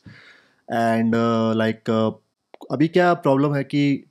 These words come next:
टोकन एयरड्रॉप्स की डिटेल्स generally हम YouTube पे सर्च करते हैं, Twitter पे सर्च करते हैं, अलग-अलग प्रोफाइल फॉलो करते हैं, राइट? And people provide different steps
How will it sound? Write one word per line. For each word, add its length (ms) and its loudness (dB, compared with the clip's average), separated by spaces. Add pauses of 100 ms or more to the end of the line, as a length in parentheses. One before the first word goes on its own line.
टोकन 260 -2
एयरड्रॉप्स 400 -2
की 80 -6
डिटेल्स 460 -2
generally 320 0
हम 200 -4
YouTube 300 -4
पे 60 -4
सर्च 240 -8
करते 240 -6
हैं, 100 -4
Twitter 300 -4
पे 80 -6
सर्च 240 -6
करते 300 -6
हैं, 80 -2
अलग-अलग 280 -4
प्रोफाइल 320 -4
फॉलो 300 -4
करते 260 -6
हैं, 80 -4
राइट? 260 -12 (580)
And 180 -4
people 260 0
provide 400 0
different 300 -4
steps 420 -2